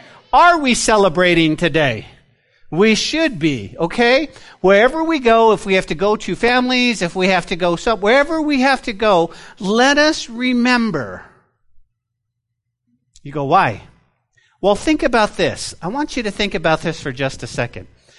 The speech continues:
I want you to think about the most important person that you care about most deeply. Okay? You just, you care about them.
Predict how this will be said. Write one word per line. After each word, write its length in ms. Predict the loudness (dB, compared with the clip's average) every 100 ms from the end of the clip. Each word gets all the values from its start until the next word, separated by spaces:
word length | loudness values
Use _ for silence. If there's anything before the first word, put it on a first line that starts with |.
| -20 -2
I 240 | 2 2
want 320 | 2 -2 -2
you 60 | -4
to 80 | -4
think 260 | -4 -4
about 220 | -2 -2 -2
the 80 |
most 460 | -2 2 2 0 -6
important 500 | -8 -4 -4 -4 -6
person 640 | -2 -4 -2 -4 -4 -4
that 160 | -4 -4
you 240 | -8 -10
care 260 | -4 -2 -2
about 400 | 0 0 -2 -6
most 320 | -8 -8 -10
deeply. 480 | -8 -8 -8 -14 -14 _ -20 _ _ _ _ _
Okay? 340 | -6 -2 -2
You 240 | -2 -4 -4
just, 280 | -4 -6 -8
you 140 | -10
care 380 | -10 -4 0 0
about 320 | 0 -4 -6
them. 260 | -12 -12